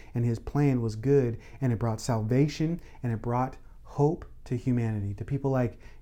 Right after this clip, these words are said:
you and like me, and like these women and the disciples. And it is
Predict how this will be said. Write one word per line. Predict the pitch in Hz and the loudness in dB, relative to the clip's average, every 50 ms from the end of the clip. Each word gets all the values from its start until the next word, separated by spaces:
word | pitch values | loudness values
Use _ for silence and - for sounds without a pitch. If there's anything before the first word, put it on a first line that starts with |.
| - | -4
you | 113 117 135 147 165 185 208 208 214 - - - - - | 0 4 4 6 6 6 4 2 -2 -6 -16 -12 -6 -2
and | 139 139 | 0 2
like | 139 131 131 - | 2 0 0 0
me, | 123 117 117 117 107 101 104 104 - - - - - - - - - - | 0 0 2 2 0 0 -2 -6 -8 -12 -18 -18 -18 -18 -20 -18 -12 -6
and | 120 120 | -2 0
like | 120 123 - | 0 0 2
these | - 131 120 120 | 2 0 2 4
women | 143 156 175 170 131 110 101 98 - - - | 6 6 8 6 6 4 2 -2 -6 -8 -6
and | - 120 117 | -2 -2 0
the | 113 | 0
disciples. | 117 113 - - 151 156 156 156 - 107 104 107 - - - - - - - - - - - - - - - - - - - - - - - - - - - - - - - - - - | 0 0 2 4 4 6 6 4 0 -4 -8 -8 -10 -14 -16 -18 -20 -20 -20 -20 -18 -18 -18 -18 -18 -20 -20 -18 -18 -18 -18 -18 -18 -20 -20 -18 -18 -18 -18 -18 -18 -18 -20 -18 -8 -2
And | 131 131 | 4 6
it | 143 143 | 8 8
is | 143 139 - - - | 8 8 4 0 -6